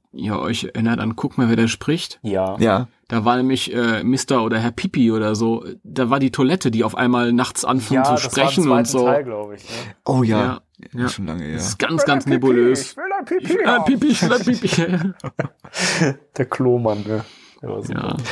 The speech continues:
Speaker 3: Und wie schon gesagt, Ghostbusters funktionierte in den achtzigern viel besser als jetzt, finde ich. Also auch grad als Kind. Wir hatten damals, wie gesagt, einen ganz alten Röhrenfernseher, also,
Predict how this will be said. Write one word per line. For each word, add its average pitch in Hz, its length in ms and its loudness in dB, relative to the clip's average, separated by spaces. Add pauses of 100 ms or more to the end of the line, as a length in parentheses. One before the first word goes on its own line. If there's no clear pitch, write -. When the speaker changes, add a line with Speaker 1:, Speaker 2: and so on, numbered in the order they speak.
(380)
Speaker 3:
Und 120 220 -4
wie 113 80 4
schon 113 160 4
gesagt, 120 340 2
Ghostbusters 101 640 0
funktionierte 113 460 2
in 110 120 4
den 101 100 -2
achtzigern 104 460 -2
viel 101 200 -2
besser - 280 -2
als 107 280 -4
jetzt, 127 260 -2
finde 113 260 2
ich. - 320 0
Also 101 240 4
auch 107 220 2
grad 113 200 0
als 82 200 0
Kind. 131 260 0
Wir 104 100 4
hatten 113 180 0
damals, 110 300 2
wie 110 60 2
gesagt, 113 340 2
einen 98 160 -2
ganz 110 220 0
alten 92 220 -2
Röhrenfernseher, 104 680 0
also, 85 200 0